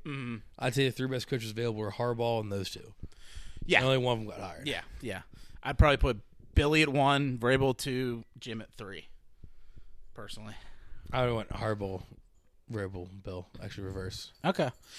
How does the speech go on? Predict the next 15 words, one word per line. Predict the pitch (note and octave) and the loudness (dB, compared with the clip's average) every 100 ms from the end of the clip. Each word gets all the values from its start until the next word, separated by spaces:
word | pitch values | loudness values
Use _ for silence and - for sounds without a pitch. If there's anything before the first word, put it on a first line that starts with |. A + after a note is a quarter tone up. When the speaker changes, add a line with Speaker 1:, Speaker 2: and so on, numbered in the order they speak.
| - | 0
Speaker 1:
I | - | 6
feel | F3 C4+ F4 | 8 10 12
like, | D4 G#3 - - _ - | 12 12 2 -18 _ 10
I | F#3 | 12
don't | C#4 | 12
know | B3 | 12
about | F#3 C3+ | 10 8
Vrabel. | A2+ G#2+ F2 E2+ | 6 4 2 6
That | C3 F#3 | 12 12
one's, | E3+ D3+ C3 | 12 6 4
like, | A#2+ G2 _ - | 2 2 _ 2
baffling | G#2 A2 - C#3 C3+ | 4 4 2 2 2
me. | C#3 D3 - - - - _ | 2 0 -4 -20 -20 -20 _
But | C3+ A#2+ | 8 8
for | - - B2 A2 G#2+ | 4 4 6 8 6